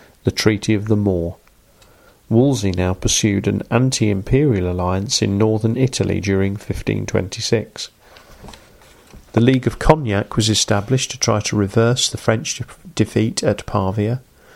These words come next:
and England joined the League as a protector. The alliance with France was reinforced in fifteen twenty-seven with the signing of the Anglo-French Treaty of Westminster,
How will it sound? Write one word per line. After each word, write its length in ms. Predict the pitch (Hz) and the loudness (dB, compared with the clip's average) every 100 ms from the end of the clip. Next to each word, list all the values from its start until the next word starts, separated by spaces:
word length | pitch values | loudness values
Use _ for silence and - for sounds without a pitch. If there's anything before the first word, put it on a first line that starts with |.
| - - - | -20 -16 -2
and 180 | 113 104 | 0 2
England 600 | 143 151 135 110 113 110 | 2 2 2 2 0 -2
joined 380 | - 113 131 101 | 0 2 2 0
the 80 | 87 | 0
League 380 | 87 92 95 - | 0 0 -2 -2
as 220 | 104 107 | -2 0
a 180 | 101 104 | 0 -2
protector. 720 | - 131 - - - - 85 - _ _ _ _ - _ - _ _ - - _ _ _ - | -2 -6 -4 -10 -10 -10 -10 -10 _ _ _ _ -20 _ -20 _ _ -20 -20 _ _ _ 2
The 120 | 120 | 2
alliance 500 | 120 135 143 87 - | 4 2 0 0 -2
with 120 | 95 | -2
France 440 | - 104 107 - | 0 0 0 -2
was 180 | - 82 | -2 0
reinforced 720 | 113 113 110 - 104 113 - | 2 2 0 0 0 0 -2
in 60 | 90 | -4
fifteen 440 | - 131 - 123 | -2 -2 0 0
twenty-seven 720 | 120 120 113 117 - 92 92 95 - - - - | 2 0 0 -2 0 0 -2 -6 -14 -20 -12 -4
with 120 | 113 | 0
the 80 | 107 | 0
signing 440 | - 110 110 113 | 0 0 0 0
of 80 | 101 | 2
the 140 | 101 | 2
Anglo-French 760 | 98 120 123 113 113 147 143 - | 2 2 2 2 2 -2 -2 -4
Treaty 360 | - 107 110 120 | 0 0 2 -2
of 120 | 113 | 0
Westminster, 720 | 104 - - 92 - - 92 | -2 -2 -4 -4 -4 -4 -6